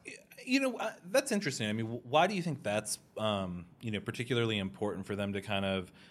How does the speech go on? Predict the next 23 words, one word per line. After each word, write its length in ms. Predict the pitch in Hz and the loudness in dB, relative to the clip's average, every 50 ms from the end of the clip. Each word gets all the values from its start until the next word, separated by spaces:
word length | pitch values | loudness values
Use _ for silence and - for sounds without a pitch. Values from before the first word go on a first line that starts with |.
| - _ - | -20 _ -6
you 60 | 302 | 0
know, 220 | 254 220 185 160 - 190 | 4 6 6 4 4 2
not 180 | 151 175 180 | 0 0 2
just 160 | 180 196 180 - | 2 0 -4 0
get 500 | - 127 123 117 113 110 107 - - - - - - - - 127 | 2 4 6 6 6 4 2 -2 -6 -16 -20 -20 -20 -18 -16 -10
kind 140 | 123 - 113 | -4 -2 -2
of 80 | 95 92 | -2 2
locked 320 | 98 104 117 120 117 - | 4 4 4 4 4 0
into 200 | 117 113 117 113 | 0 2 2 2
the 80 | 101 98 | 2 2
campus 360 | - 113 113 123 131 120 - | 0 2 2 2 2 0 0
environment, 480 | 110 98 101 98 95 95 98 101 98 90 | 0 0 2 2 4 4 2 0 0 0
but 140 | 110 101 | -2 0
go 160 | - 117 113 110 | 4 4 4 4
explore 500 | 104 - - - 107 101 104 107 107 104 | 4 2 -2 -2 0 0 2 2 2 2
some 200 | - - 104 101 | 0 -2 -2 0
of 60 | 98 | 0
the 180 | 98 98 98 | 2 2 0
different 400 | 87 95 98 107 101 110 95 98 | 0 0 -4 -2 -2 -2 -6 -2
things 240 | - 101 104 107 98 | -2 -2 0 0 -2
that 80 | 98 95 | -2 -2
are 100 | 98 95 | -2 -2
around, 380 | 95 95 98 95 95 95 92 | 0 0 0 0 0 -2 -4